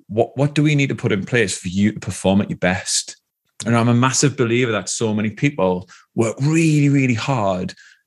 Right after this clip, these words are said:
but they don't recover properly. I think a lot of people escape. They say it's recovery. So they'll go for a big knees up, drinking, you know, have a great weekend and all that. And then they'll come back into work. "Oh, God, I've never left the place. Oh, God."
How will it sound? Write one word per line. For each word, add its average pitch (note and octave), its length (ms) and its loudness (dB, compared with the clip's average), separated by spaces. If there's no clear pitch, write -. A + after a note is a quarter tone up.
but - 100 -10
they A#2 60 -2
don't A2+ 340 2
recover A#2 440 0
properly. D3+ 500 -2
I A#2 100 0
think B2 240 0
a A2+ 40 -4
lot G#2+ 180 2
of G2 60 -4
people A#2 220 -2
escape. A#2+ 560 -2
They B2 80 0
say A#2 220 2
it's F#3 180 -2
recovery. D#3+ 520 -2
So - 100 -8
they'll A2+ 80 -6
go C3 160 2
for A#2 100 -4
a G#2+ 60 2
big B2 200 2
knees B2 360 2
up, A2+ 340 0
drinking, B2+ 540 -2
you A2 80 0
know, G#2+ 160 0
have A#2+ 180 -4
a A#2+ 60 -2
great B2 260 0
weekend A#2 320 0
and A#2 100 0
all A2 140 0
that. A#2+ 160 0
And A#2+ 80 -4
then A2 80 4
they'll G#2 80 2
come A2+ 220 0
back G#2 160 -2
into A#2 120 -4
work. B2+ 220 0
"Oh, A2 380 -4
God, G2 220 -12
I've G2 80 -6
never F#2+ 180 0
left G#2+ 220 -2
the - 80 -4
place. A2+ 500 0
Oh, A#2+ 300 4
God." A2 400 -2